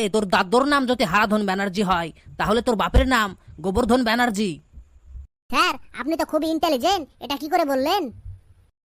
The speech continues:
Speaker 1: এই দীর্ঘ চল্লিশ বছর ধরে এই পেশাই করছি। কোন স্টুডেন্ট বইয়ের পাতা খুলে আর কোন স্টুডেন্ট বইয়ের পাতা খুলে না, সব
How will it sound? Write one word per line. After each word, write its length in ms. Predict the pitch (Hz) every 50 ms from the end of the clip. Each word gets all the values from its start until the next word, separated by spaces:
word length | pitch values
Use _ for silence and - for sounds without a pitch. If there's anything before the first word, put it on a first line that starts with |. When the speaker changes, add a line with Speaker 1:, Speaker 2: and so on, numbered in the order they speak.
| - 233
Speaker 1:
এই 80 | 214 214 214 170 160
দীর্ঘ 160 | 202 202 175 214 254 - -
চল্লিশ 260 | 214 202 226 247 208 202
বছর 220 | 247 - - - 320 220 233
ধরে 180 | 285 294 277 240 190 147 - _ _ _ - -
এই 80 | 214 226 -
পেশাই 280 | 240 233 - 269 302 285 285
করছি। 320 | 277 285 - - 247 240 202 151 - - - - - - _ -
কোন 140 | 190 233 240 240 -
স্টুডেন্ট 420 | - 277 277 277 302 269 226 175 147 - - - - 147
বইয়ের 180 | 190 196 220 226 240
পাতা 180 | 214 - 247 254 -
খুলে 280 | - 247 277 285 262 220 170 139 - _ - - 151
আর 60 | 175 - -
কোন 120 | 190 214 226 233 -
স্টুডেন্ট 280 | - 294 285 311 294 240
বইয়ের 160 | 262 269 285 -
পাতা 160 | 247 - 262 - -
খুলে 180 | 226 254 285 285 269
না, 80 | 220 180 139 - _ - - -
সব 200 | - 160 190 233